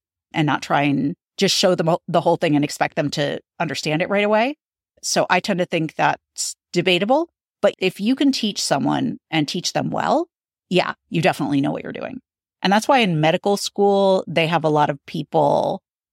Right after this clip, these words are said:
do a process called, uh, see one, do one, teach one. So they see a procedure performed, they do it themselves, and then they have to show someone else how to do it. Do they do it perfectly?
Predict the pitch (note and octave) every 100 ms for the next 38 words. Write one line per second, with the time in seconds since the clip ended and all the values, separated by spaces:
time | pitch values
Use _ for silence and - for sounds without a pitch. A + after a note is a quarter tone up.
0 | F3 D3 D#3 D3+ - - D3+ - D3+ -
1 | E3+ D3 D3 - G2+ D3 - F#2+ F#2+ -
2 | - - G3+ F#3 E3 D#3+ D3 D#3 D3+ D3
3 | C#3 D3 - A#3+ C4 D4 _ _ _ -
4 | - E3 D3+ D3 D3+ _ D#3 D#3+ D3 -
5 | D#3+ D#3 D#3 E3 _ - C#3 E3+ E3 D3+
6 | - C#3 B3+ B3 A#3+ G#3+ C#3+ C#3+ C#3+ -
7 | C#3 G#3+ G3+ G3+ - E3 D#3+ D3 D3+ D3+
8 | - C#3 - - C3 - - - - -
9 | - - - _ _ _ _ _ _ _
10 | _ _ _ F3+ D3+ G3+ D#3 F3+ F3+ -
11 | F3+ C4 D#4+ G4